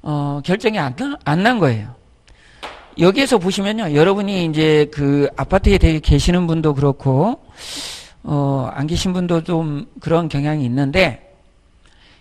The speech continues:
입주자 대표회의가 어떻게 보면 만병통치약인 것처럼 이렇게 생각하시는 분들이 있어요. 그건 무슨 뜻이냐?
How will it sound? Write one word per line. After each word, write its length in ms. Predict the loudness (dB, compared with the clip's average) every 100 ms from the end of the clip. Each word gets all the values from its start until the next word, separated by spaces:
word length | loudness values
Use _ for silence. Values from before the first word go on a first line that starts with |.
| -10
입주자 420 | -10 -4 2 2
대표회의가 760 | 2 0 2 2 2 0 -2 -10 _ _ _ _ _ _ _ _ _ _ _ _ -10
어떻게 200 | -6 -2
보면 220 | -2 0
만병통치약인 1700 | 0 0 -2 -4 -10 -8 -6 -6 -6 -6 -8 -12 -4 -2 -2 -4 -6
것처럼 380 | -6 -6 -6
이렇게 200 | -6 -6
생각하시는 580 | 0 0 0 -6 -8 -10
분들이 340 | -8 -10 -10 -12
있어요. 440 | -14 -14 -16 -18 _ _ _ _ -12
그건 280 | -8 -8
무슨 240 | -6 -6 -6
뜻이냐? 640 | -6 -4 -2 -2 -4 -12